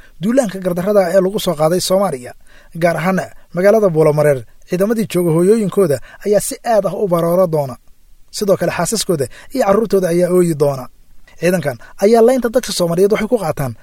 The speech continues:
qarash fara badan. Weerarka saaka lagu laayay ciidamada Uganda waxa uu ku soo aadayaa xilli madaxweynaha dowladda federaalka ah, Xasan Sheekh Maxamuud,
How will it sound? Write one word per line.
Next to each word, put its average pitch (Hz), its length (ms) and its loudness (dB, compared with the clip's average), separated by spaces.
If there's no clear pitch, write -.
qarash 196 260 0
fara 143 200 -2
badan. 127 240 -8
Weerarka 147 340 2
saaka 170 260 0
lagu 160 160 0
laayay 170 200 4
ciidamada 175 360 2
Uganda 180 300 0
waxa 262 200 0
uu 269 80 2
ku 277 100 -4
soo 247 140 0
aadayaa 190 420 0
xilli 262 200 0
madaxweynaha 220 420 -2
dowladda 202 280 0
federaalka 185 560 0
ah, 117 80 -10
Xasan 220 280 -2
Sheekh 175 180 -4
Maxamuud, 196 340 0